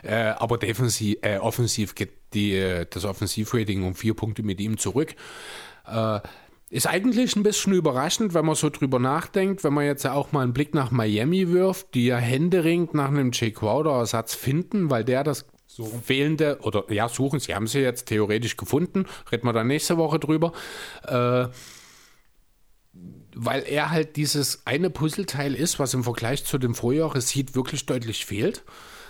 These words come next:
Speaker 1: Andererseits in Phoenix macht er das eigentlich gut, aber die Zahlen geben es nicht so richtig her, ne?
Speaker 2: Genau, das ist der Punkt. Also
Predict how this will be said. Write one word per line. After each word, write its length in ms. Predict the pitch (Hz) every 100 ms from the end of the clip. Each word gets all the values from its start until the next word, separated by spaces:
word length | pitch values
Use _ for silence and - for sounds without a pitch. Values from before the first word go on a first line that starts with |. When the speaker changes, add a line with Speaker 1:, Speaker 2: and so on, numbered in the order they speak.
| -
Speaker 1:
Andererseits 840 | 120 135 151 143 127 139 147 - - -
in 240 | 123 120 -
Phoenix 640 | - - 110 160 196 -
macht 260 | 113 120 -
er 60 | 123
das 240 | 120 -
eigentlich 640 | 110 113 156 143 117 110
gut, 260 | - 170 233
aber 160 | 151 135
die 140 | 104
Zahlen 340 | - 92 151
geben 220 | 208 196 180
es 140 | -
nicht 160 | 165 -
so 120 | 165
richtig 340 | 165 - 104
her, 140 | 135 170 101
ne? 220 | 95 170 - - - - -
Speaker 2:
Genau, 280 | 151 147
das 120 | - -
ist 80 |
der 60 | 135
Punkt. 260 | 139 135 110
Also 300 | 101 113